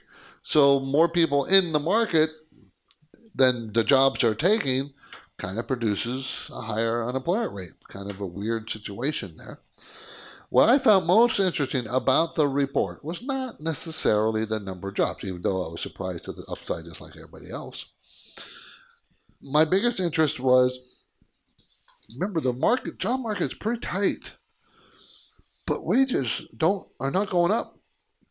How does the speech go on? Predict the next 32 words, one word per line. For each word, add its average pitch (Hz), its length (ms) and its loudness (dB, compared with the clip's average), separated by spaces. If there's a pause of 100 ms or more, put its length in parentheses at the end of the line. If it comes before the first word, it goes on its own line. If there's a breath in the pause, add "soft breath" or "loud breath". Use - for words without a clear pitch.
(120)
Wages 180 380 4
went 160 220 4
up 156 160 2
only 143 160 0
one 160 460 -2 (180)
tenth - 400 -4 (100)
of 120 160 0
one 139 320 2 (120)
percent. - 580 -6 (880 loud breath)
Now, 170 160 4
they 165 160 4
were 147 180 4
expected 190 440 4
to 131 40 2
go 147 100 8
up 139 120 4
a - 20 0
little 135 200 4
bit 123 160 0
more 190 240 4
than 123 160 0
that. 82 180 -10 (800)
Nothing 147 240 0
dramatic, 120 560 0 (220)
but 131 200 4 (720 soft breath)
there's 131 240 6
been 127 400 0 (320)
very 247 480 2
little 139 800 2 (500)
pressure 113 640 -2
on 90 320 -12
wages. - 720 0